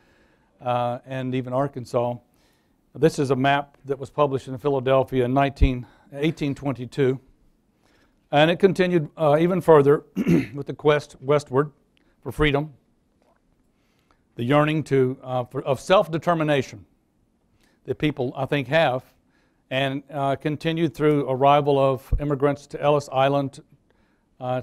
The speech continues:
to be incorporated into the American economy. Um, and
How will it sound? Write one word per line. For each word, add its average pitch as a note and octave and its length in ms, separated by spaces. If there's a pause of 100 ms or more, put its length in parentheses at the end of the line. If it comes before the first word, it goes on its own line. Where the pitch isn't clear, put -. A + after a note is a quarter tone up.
to B2+ 60
be C3 260
incorporated C3 640
into C3 200
the C3 200
American C3+ 500
economy. B2 540 (960)
Um, B2 480 (160)
and C#3 440